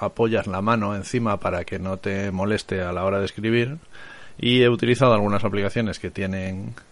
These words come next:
esto de la protección contra la palma de la mano y aún así, pues la respuesta para escribir, o por lo menos para cómo escribo yo, no es buena. Así que, eh, no os lo puedo recomendar en absoluto.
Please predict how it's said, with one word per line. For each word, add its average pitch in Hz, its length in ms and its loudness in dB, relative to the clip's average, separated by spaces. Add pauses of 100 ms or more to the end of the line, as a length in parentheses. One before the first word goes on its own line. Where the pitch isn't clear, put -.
(180)
esto 95 340 -6
de 95 100 -2
la 92 140 0
protección 95 420 -4
contra 95 240 0
la 95 60 4
palma 95 280 0
de 101 60 0
la 101 120 2
mano 110 380 0 (200)
y 107 920 0 (260)
aún 110 240 4
así, 120 560 2
pues 92 180 0
la 92 160 -2
respuesta 101 540 -2
para 110 220 4
escribir, 117 600 -2 (160)
o 98 120 -4
por 92 120 0
lo 90 80 -4
menos 113 220 0
para 98 160 2
cómo 95 240 -2
escribo 101 280 -2
yo, 101 140 -2
no 92 160 -4
es 82 80 -6
buena. - 240 -10 (360)
Así - 280 -8
que, 90 320 -8 (460)
eh, 90 540 -8
no 104 220 0
os 92 100 -4
lo 95 100 -4
puedo 92 220 0
recomendar 120 560 4
en 104 100 0
absoluto. 123 560 0